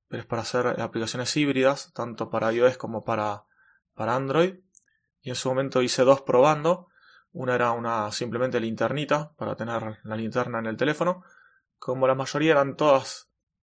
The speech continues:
las gratuitas que hay para Android, tenían todas publicidad y muchas cosas que molestaban.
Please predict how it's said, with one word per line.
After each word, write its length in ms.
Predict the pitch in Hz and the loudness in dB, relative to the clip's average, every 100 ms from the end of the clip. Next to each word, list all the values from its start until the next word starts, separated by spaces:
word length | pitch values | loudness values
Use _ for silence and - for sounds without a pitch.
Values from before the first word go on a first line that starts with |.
| _ | _
las 180 | - 113 | -12 -6
gratuitas 420 | 117 110 151 - | -4 -2 0 -2
que 100 | - | -2
hay 100 | 123 | -2
para 180 | 123 120 | 0 0
Android, 260 | 131 123 113 | 2 -2 -2
tenían 320 | 117 120 117 | -4 -6 -4
todas 160 | 120 - | -4 -4
publicidad 960 | 123 113 110 117 123 127 123 113 107 | -2 -2 -2 -2 2 4 4 2 0
y 120 | 107 | -2
muchas 280 | 113 - 110 | -8 -8 -6
cosas 300 | 123 - - | -6 -6 -8
que 200 | - 101 | -8 -6
molestaban. 640 | 104 107 - 151 170 180 | -6 -2 2 4 2 -4